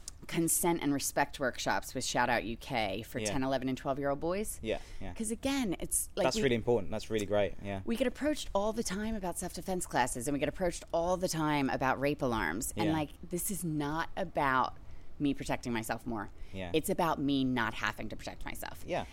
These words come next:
Speaker 1: And, like, I got, I got an email last week about that I'd have blood on my hands from telling women not to be conscious of their surroundings. And I'm like, "Come on."
Speaker 2: Yeah.
Speaker 1: By no means am I telling people not to be street smart. What I say is that I resent the fact that I do that decision tree every day.
Speaker 2: Sure.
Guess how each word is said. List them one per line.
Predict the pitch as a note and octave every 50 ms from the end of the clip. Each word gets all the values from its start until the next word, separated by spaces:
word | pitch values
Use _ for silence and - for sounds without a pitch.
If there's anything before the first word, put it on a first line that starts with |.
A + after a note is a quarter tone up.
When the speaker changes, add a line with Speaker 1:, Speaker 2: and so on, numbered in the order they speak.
| - - - -
Speaker 1:
And, | - F3+
like, | F3+ F3+ F3+ G#3
I | G3+
got, | F#3+ A#3 A3 G3+ - -
I | - F#3
got | F3+ D#3+
an | C#3 C3
email | C3 B2+ B2 A#2+
last | A#2+ A2+ A#2 - -
week | - A#2+ A#2+ -
about | C3 - A#2+ A#2 A2 - - -
that | C3+ B2+
I'd | B2 A#2+
have | - B2 - -
blood | - C3+ B2+ B2
on | B2 A#2
my | A#2 A2+ A2+
hands | A#2+ C3+ B2 A#2 A#2+ A#2 A2+ A#2 A#2 - -
from | - B2 B2
telling | - - D3 C3 B2 B2 A#2+ A#2+
women | A#2+ A#2 A#2+ A2+ A#2 A#2+ B2 B2 B2+ B2+
not | B2 A#2 A#2 - - -
to | - -
be | B2+ C3+ -
conscious | - - B2 A#2 A2+ - B2 - -
of | A#2
their | A2 A2
surroundings. | A2 - A#2+ A#2 A#2 A#2+ A#2+ A2+ A2+ - - - -
And | - D#3+
I'm | E3 F3
like, | E3+ E3 - - -
"Come | - - - C4 G#3 C3+ B2 A#2+
on." | G#2 G2+ G2 F#2 F#2 A2+ -
Speaker 2:
Yeah. | A2+ A2 G#2+ G#2 G2+ F#2+ F2+ F#2+ - -
Speaker 1:
By | - A3+ A#3 A#3 A3+
no | A3+ A3+ A#3 A3+ A#3 B3
means | A3+ G#3+ F#3 D#3 C#3 B2+ A#2+ B2 A#2 -
am | C#3 C3
I | C3 C3
telling | - - C#3+ C3 C3 B2+ A#2+
people | - C#3+ B2 - B2
not | A#2 A2+ A2
to | - -
be | A2+
street | G#2+ - - - A2 G2+
smart. | - - - G2+ F#2+ - - - - - - -
What | - D#3+ E3
I | E3 E3
say | D3+ - - C#4 - A3+ F#3 D#3+ D3+
is | C3+ - C#3+ C#3
that | - C#3 C3+
I | C3
resent | B2+ B2+ C#3 C#3 C3 - - G3+ A3 - -
the | A3+
fact | - - D#3+ C3 C3 -
that | - B2+ -
I | C#3
do | C#3 C#3 E3 D#3+
that | - D3 C#3+ -
decision | C#3+ - - C#3+ B2 A2+ A#2+ A#2
tree | - - A#2 A2+
every | A2 A2 - A#2 G#2+
day. | G2 - - - -
Speaker 2:
Sure. | - - - A#2 G#2+ F#2